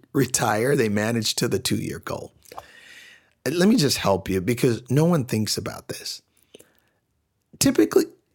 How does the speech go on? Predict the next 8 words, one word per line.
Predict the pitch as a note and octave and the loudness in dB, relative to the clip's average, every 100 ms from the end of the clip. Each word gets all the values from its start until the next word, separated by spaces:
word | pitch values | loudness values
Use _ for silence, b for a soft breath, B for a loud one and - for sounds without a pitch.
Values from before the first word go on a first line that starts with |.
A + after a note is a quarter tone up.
| _ - | _ -8
a | |
competitor | - E3+ C#3 - G#3+ E4 F#4 | 2 2 2 2 2 4 2
can | F4+ - E3+ - | 2 -2 -2 0
offer | C#3+ E3+ - C#3 | 0 2 0 0
you | B2+ A2+ A2 A2 G#2+ G#2 - _ _ _ _ - | 0 2 2 4 2 0 -4 _ _ _ _ -6
ten, | - C#3 C3 B2+ B2 | 0 2 2 -2 -4
twenty, | B2+ B2 A#2+ A#2+ A2+ A#2 _ _ _ _ _ | -4 0 2 2 -2 -4 _ _ _ _ _
thirty | B2+ A#2 A2+ A2 A#2 | 0 2 2 0 -2